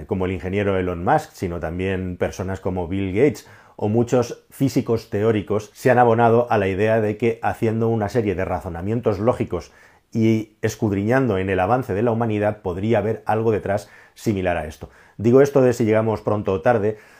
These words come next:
eh, porque nunca es tarde para hablar de esto, nunca es tarde de lo que está compuesto realmente la realidad, porque es una cosa que preocupa a la humanidad desde que tenemos la capacidad de tener conciencia de nosotros mismos y de pensar.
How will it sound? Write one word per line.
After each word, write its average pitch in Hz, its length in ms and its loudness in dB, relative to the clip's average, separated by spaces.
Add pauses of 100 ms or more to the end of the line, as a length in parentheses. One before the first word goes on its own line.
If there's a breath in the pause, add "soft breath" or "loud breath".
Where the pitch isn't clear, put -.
(140 loud breath)
eh, 90 200 -4
porque 101 300 -2
nunca 123 400 2
es 107 160 -2
tarde 90 300 0
para 85 180 2
hablar 101 300 2
de 98 100 2
esto, 117 240 -2
nunca 113 240 -2
es 110 100 -6
tarde 110 300 2
de 95 260 -4
lo 101 220 -4
que 101 60 -2
está 107 240 -4
compuesto 117 480 0
realmente 101 480 -2
la 101 100 2
realidad, 104 380 -2
porque - 180 -6
es 120 100 -4
una 104 200 -4
cosa 110 260 -4 (380 loud breath)
que 123 100 4
preocupa 101 640 0
a 92 60 -2
la 98 140 -4
humanidad 98 500 -4
desde 95 420 -4
que 101 120 -2
tenemos 92 400 -6
la 98 220 -6
capacidad 90 580 -6 (280 soft breath)
de 90 120 -2
tener 90 300 -6
conciencia 90 500 -6
de 85 80 -6
nosotros 82 360 -8
mismos 101 460 -8
y 101 120 -6
de 80 100 -10
pensar. 78 460 -8